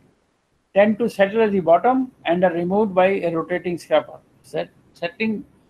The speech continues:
हर particles की तो नीचे हो ही जाएगी, लोअर पार्टिकल को फास्टर बनाने के लिए हमने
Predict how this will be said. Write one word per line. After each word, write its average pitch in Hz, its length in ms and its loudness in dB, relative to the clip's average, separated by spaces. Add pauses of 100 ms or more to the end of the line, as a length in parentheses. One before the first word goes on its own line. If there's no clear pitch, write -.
(360)
हर 196 180 4
particles 220 440 2
की 240 100 -6
तो 226 80 -4
नीचे 214 220 0
हो 202 100 4
ही 240 80 2
जाएगी, 175 420 0 (540)
लोअर 208 240 2
पार्टिकल 220 420 0
को 214 140 -2
फास्टर 202 360 2
बनाने 180 320 0
के 180 100 -8
लिए 170 120 -4
हमने 175 340 -4